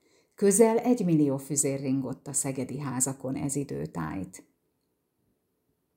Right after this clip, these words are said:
A paprikatermelő családháza földolgozó műhely, munkahely volt egyben, ahol késő ősztől tavaszig a paprikát kikészítették,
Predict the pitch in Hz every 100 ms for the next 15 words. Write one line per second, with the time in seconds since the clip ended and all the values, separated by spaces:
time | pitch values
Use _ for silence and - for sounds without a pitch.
0 | _ _ _ _ _ _ _ _ _ _
1 | - - 320 311 226 170 170 165 151 156
2 | 156 202 175 151 165 175 175 170 196 165
3 | 147 135 135 131 135 143 147 160 196 180
4 | 165 143 156 156 160 156 156 151 151 160
5 | 160 160 220 254 254 240 208 180 170 -
6 | 151 160 151 151 - 147 139 - 202 202
7 | 160 139 139 214 202 156 151 143 147 135
8 | - 135 120